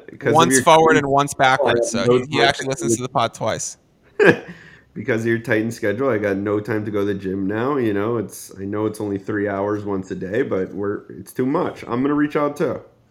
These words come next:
Speaker 1: for you.
Speaker 2: <laughs> Strongly worded email to add it to Commissioner Silver.
Speaker 1: Listen,
Speaker 2: Um,
Speaker 1: Silv, listen, Silv, it's cool. Eat. How about a night off?
Speaker 2: <laughs> How about a night?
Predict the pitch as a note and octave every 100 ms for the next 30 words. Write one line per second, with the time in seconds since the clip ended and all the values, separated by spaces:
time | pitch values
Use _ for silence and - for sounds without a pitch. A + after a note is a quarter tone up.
0 | _ _ - A#2+ C3 C#3 F#3 F3 C#3 -
1 | _ _ _ - - - E3+ E3+ E3+ D#3+
2 | D3 C#3+ C3+ C3 A2 G2+ - G#2 A2+ F#2+
3 | - A2 - A#2 A2 F2+ - F#2+ F2 F2+
4 | - - E3+ B2+ C3 C3 B2+ B2 B2 B2
5 | - C#3 C#3+ B2+ B2 B2 A2+ A2 - B2+
6 | A2+ B2+ G2+ - _ _ - A2+ A#2 A#2
7 | - - A2 G2+ F#2 F3 C3+ - _ _
8 | _ _ _ _ - B2+ E3+ C3+ B2+ B2+
9 | A2+ -